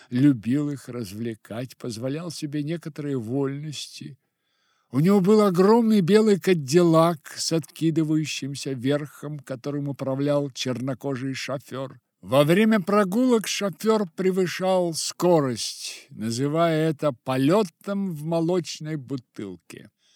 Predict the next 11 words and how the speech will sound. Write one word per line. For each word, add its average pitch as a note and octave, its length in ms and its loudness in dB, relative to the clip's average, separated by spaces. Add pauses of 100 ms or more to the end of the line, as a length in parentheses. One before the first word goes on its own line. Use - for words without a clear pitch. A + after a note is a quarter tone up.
(440)
Тальберг D3+ 720 0
был D#3 400 -2 (400)
сыном D3 680 0
евреев-эмигрантов C3 1500 -4
из A#2+ 200 -10
Германии, A#2+ 880 -6 (340)
получил D#3+ 460 -4
прекрасное F3 600 -6
воспитание, F#2 880 -14 (680)
отличался D3+ 720 -4
исключительно G#3 1200 -2